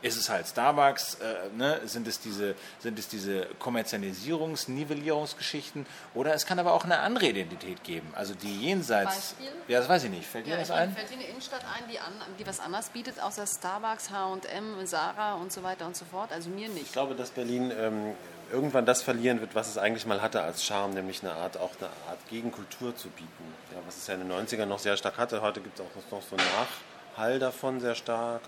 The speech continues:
Speaker 3: die Clubs und so weiter. Ein bisschen, also alternativ ist falsch, aber irgendwie sowas,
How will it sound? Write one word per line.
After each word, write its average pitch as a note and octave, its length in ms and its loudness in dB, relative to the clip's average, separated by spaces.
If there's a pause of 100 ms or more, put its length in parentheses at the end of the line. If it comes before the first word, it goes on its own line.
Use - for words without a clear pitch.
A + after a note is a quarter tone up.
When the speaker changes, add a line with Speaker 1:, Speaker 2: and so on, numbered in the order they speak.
Speaker 3:
die - 40 -14 (120)
Clubs - 460 -8
und G2 120 -8
so F#2 140 -10
weiter. F#2 340 2 (540)
Ein - 40 -12
bisschen, G2+ 260 -6
also G2 160 0
alternativ G#2+ 520 0
ist G#2 120 -4
falsch, G2 380 2
aber E2 180 -2
irgendwie F2 240 -8
sowas, - 500 -10